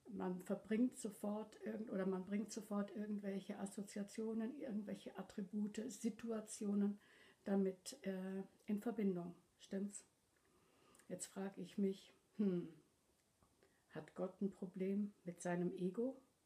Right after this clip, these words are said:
Ich denke nicht. Weil eines weiß ich,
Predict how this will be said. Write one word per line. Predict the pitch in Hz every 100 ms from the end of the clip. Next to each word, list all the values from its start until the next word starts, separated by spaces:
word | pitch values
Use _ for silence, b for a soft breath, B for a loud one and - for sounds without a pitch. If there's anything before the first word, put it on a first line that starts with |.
| _ _ _ _ _ _ _ _ _ _ _ _ -
Ich | 196 -
denke | 208 196 180
nicht. | 165 147 - - - _ _ _ _ B B B B B B -
Weil | 185 196
eines | 202 220 247 -
weiß | 202 202 208 -
ich, | 226 - -